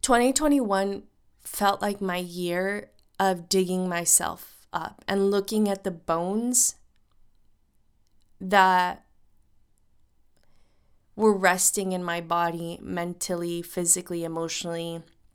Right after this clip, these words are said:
spiritually, energetically. And so I'm gonna pause today's podcast here, and I'm just gonna leave you with, with those takeaways about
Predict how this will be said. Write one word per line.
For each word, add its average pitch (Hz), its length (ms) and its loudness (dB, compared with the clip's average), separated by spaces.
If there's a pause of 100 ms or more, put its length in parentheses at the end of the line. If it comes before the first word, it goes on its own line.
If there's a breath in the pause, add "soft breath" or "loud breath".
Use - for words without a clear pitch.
(540)
spiritually, 175 680 -2
energetically. 170 840 -8
And 190 140 0
so 185 340 4 (1600 soft breath)
I'm 226 140 6
gonna 285 180 6
pause 196 540 2
today's 190 280 -2
podcast - 680 0
here, 254 280 0
and 196 160 0
I'm 190 140 2
just - 140 0
gonna 240 180 2
leave 190 280 0
you 190 160 -2
with, 175 360 -4
with 180 520 -6
those 180 280 2
takeaways 208 720 0
about 180 440 0